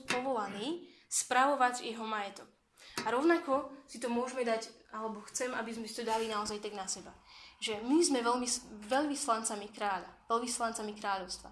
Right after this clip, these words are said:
Sme povolaní spravovať túto zem v čase neprítomnosti kráľa. A otázkou je, ako spravuješ to, čo si dostal. Ktorý z tých prí-, príkladov, sluhov si ty?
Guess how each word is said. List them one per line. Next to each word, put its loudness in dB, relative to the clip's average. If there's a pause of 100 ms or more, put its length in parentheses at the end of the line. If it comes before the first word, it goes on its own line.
(260)
Sme -10
povolaní 4
spravovať 2
túto -6
zem -4 (300)
v -14
čase -2
neprítomnosti -4
kráľa. -8 (320)
A 2
otázkou -2
je, 0 (320)
ako -2
spravuješ 0 (640)
to, -4
čo -4
si -4
dostal. -8 (480)
Ktorý 6
z 2
tých -2 (1040)
prí-, -2
príkladov, 2
sluhov -2 (320)
si -2
ty? -10